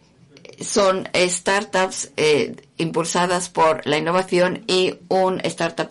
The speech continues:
tradicional. Una startup impulsada por la innovación, basada en innovación, es una empresa que busca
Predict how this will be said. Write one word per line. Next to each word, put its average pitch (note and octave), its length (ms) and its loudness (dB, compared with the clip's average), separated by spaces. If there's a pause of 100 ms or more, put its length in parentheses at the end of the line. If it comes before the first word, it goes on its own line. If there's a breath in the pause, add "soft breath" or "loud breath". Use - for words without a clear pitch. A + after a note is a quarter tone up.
(100)
tradicional. C3+ 640 -2
Una B3 360 4
startup F3 600 -4 (260 loud breath)
impulsada F3+ 540 -2
por F3+ 140 -6
la D3 100 0
innovación, C#3+ 800 0 (260 loud breath)
basada F#3+ 440 0
en F3 100 -2
innovación, E3 800 0 (300 loud breath)
es - 180 -2
una B3 200 2
empresa G#3+ 840 0 (520 soft breath)
que F#3+ 120 4
busca G#3 680 0